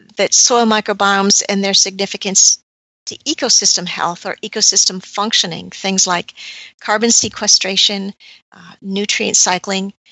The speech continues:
I, I think those stories are ones that we're just be-, beginning to tell with, with the level of depth and detail that, that, that is needed.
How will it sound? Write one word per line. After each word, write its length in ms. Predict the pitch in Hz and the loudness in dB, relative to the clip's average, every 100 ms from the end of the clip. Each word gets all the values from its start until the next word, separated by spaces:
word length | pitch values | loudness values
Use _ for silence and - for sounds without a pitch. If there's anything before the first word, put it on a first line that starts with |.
| - _ - | -20 _ -12
I, 80 | - - | -10 -6
I 100 | 202 | -6
think 280 | - 226 208 _ _ _ - | 0 0 -2 _ _ _ -6
those 480 | 208 208 226 - - | 0 2 4 4 2
stories 600 | - - - 233 208 190 185 | 2 2 2 0 2 2 0
are 120 | 185 | -4
ones 320 | 185 190 - | -6 -2 -2
that 100 | 180 | -4
we're 100 | 196 180 | -10 -6
just 360 | - 208 - | -2 0 0
be-, 120 | 233 196 _ _ _ 190 | -2 -12 _ _ _ -14
beginning 440 | 185 180 208 202 202 | -10 -2 0 2 0
to 140 | 196 | -2
tell 360 | - 220 196 180 | 0 2 2 0
with, 240 | 180 - - | -4 -8 -8
with 260 | 185 - | -6 -4
the 100 | 190 | 0
level 300 | 190 185 180 | 0 0 0
of 160 | 175 175 | -4 -2
depth 280 | 180 - 196 | -2 0 0
and 160 | 180 | 0
detail 540 | 190 185 - 175 175 - - - - - - | 2 0 2 2 2 -2 -8 -8 -8 -14 -6
that, 280 | 185 165 - 185 | -2 0 -2 -6
that, 240 | 185 - _ _ _ _ _ - | -4 -4 _ _ _ _ _ -6
that 200 | - - _ _ _ _ - | -6 -8 _ _ _ _ -2
is 180 | 180 175 | 0 2
needed. 460 | 180 190 262 302 | 2 2 0 -2